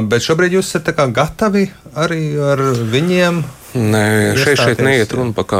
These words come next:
Speaker 2: viļās politiskajā procesā ne tāpēc, ka kolēģi opozīcijā kaut ko dara. Viļās politiskajā procesā tāpēc, ka, ā, cilvēki nāk pirms vēlēšanām, sola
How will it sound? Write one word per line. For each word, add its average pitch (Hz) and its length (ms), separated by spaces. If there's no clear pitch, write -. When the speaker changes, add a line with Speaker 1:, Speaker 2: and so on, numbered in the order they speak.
Speaker 2:
viļās 117 420
politiskajā 117 480
procesā - 480
ne 101 80
tāpēc, 104 320
ka - 160
kolēģi 107 400
opozīcijā - 560
kaut - 240
ko - 80
dara. 82 300
Viļās 120 340
politiskajā 101 560
procesā 117 560
tāpēc, 92 400
ka, 87 140
ā, 82 140
cilvēki 92 480
nāk 98 160
pirms - 240
vēlēšanām, 110 640
sola 87 400